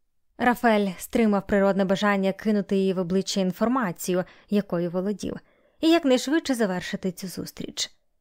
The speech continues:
Такий кінець був би для неї занадто легким, чи не так?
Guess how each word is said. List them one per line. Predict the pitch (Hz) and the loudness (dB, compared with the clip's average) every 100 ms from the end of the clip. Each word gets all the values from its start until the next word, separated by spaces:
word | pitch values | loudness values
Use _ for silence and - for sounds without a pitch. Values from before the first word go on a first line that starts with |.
| _ _ _ _ _ _ - | _ _ _ _ _ _ -2
Такий | 302 381 392 | 0 2 2
кінець | 339 339 330 | 2 2 2
був | 254 285 | 2 0
би | 240 262 | 2 2
для | 240 | 2
неї | 254 254 240 | 2 2 2
занадто | 247 240 226 226 233 | 2 2 0 0 -2
легким, | 240 - 311 190 180 - _ | -2 -4 -4 -4 -6 -12 _
чи | - 196 | -4 -2
не | 180 | -2
так? | 180 220 226 - | -4 -8 -8 -16